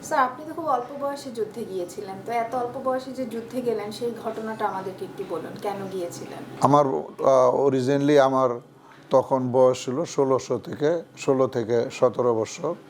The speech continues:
Speaker 2: আমি তখন, আহ, ইন্টারমিডিয়েট ফার্স্ট ইয়ারের ছাত্র। তখন থেকে আমি, আহ, যেহেতু আমি একজন স্টুডেট, বাংলাদেশের ছাত্র সমাজ মুক্তিযুদ্ধে, আহ, সবাই প্রায় অনেকে অংশগ্রহণ করেন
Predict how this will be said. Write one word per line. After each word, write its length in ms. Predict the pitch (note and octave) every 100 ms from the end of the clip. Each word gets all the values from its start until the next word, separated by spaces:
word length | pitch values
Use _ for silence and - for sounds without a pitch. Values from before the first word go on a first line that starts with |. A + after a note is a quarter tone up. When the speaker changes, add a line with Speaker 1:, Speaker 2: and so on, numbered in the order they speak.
| - - - -
Speaker 2:
আমি 220 | A#2+ A#2
তখন, 440 | B2 A#2 A#2+ A2+ A2 - - - -
আহ, 460 | - A2+ A2 A2 -
ইন্টারমিডিয়েট 640 | C3 B2 A2+ A2+ A2+ G#2+
ফার্স্ট 360 | - A2+ - B2
ইয়ারের 260 | A#2+ A#2+
ছাত্র। 540 | A#2 A#2+ A#2+ - C#3 F3 - - - - - - -
তখন 420 | C#3+ B2 D3+ D3
থেকে 320 | D#3 B2+ D3+
আমি, 320 | C#3 C3+ C#3 B2+
আহ, 640 | - - B2+ B2 A#2 A2+
যেহেতু 360 | A2+ B2+ A#2 C3
আমি 340 | B2+ B2+ B2 - - - -
একজন 380 | A2+ G#2 B2 B2
স্টুডেট, 580 | - B2 A#2 A2+ C3 - - - - A#2
বাংলাদেশের 640 | B2+ C3+ C3+ C3 A#2 C3+
ছাত্র 460 | A2+ - C3 C#3 B2+
সমাজ 460 | - B2+ B2 G#2+ -
মুক্তিযুদ্ধে, 760 | C3+ C3 - A2 A2+ G2 A#2+ G#2+
আহ, 800 | - - - - - A#2 A2+
সবাই 460 | G#2+ - A#2 A#2+ A#2 -
প্রায় 240 | A#2+ A#2
অনেকে 420 | B2 B2+ B2 A#2 B2
অংশগ্রহণ 600 | A#2+ - B2+ A#2 B2 B2
করেন 300 | B2+ C3